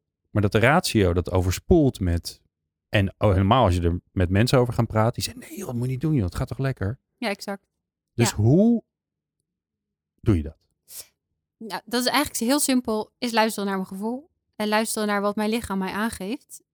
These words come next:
Speaker 2: Ehm, en natuurlijk heb ik daarover nagedacht. En, eh,
Speaker 1: Ja.
Speaker 2: ik, ik ga ook
Speaker 1: Maar
Speaker 2: dingen
Speaker 1: hoe voorkom je dat, dat je overspoeld wordt door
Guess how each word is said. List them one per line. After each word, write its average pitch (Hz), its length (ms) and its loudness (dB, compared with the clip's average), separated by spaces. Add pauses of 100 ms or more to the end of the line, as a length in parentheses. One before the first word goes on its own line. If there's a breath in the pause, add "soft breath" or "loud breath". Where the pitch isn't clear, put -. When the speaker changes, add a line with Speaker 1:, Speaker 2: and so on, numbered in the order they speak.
Speaker 2:
Ehm, 190 540 -10 (240)
en 196 120 -8
natuurlijk 196 360 -6
heb 185 80 -6
ik 190 80 -12
daarover 185 280 -4
nagedacht. 190 640 -6
En, 185 180 -10
eh, 196 220 -6
Speaker 1:
Ja. 113 200 4
Speaker 2:
ik, 95 180 -8
ik - 160 -18 (100)
ga - 180 -8
ook 85 60 -2
Speaker 1:
Maar 110 80 6
Speaker 2:
dingen 110 160 6
Speaker 1:
hoe 202 80 4
voorkom 202 500 4
je 185 220 6
dat, 131 320 2
dat 113 200 2
je - 100 -14
overspoeld 110 600 2
wordt 117 200 2
door 107 340 4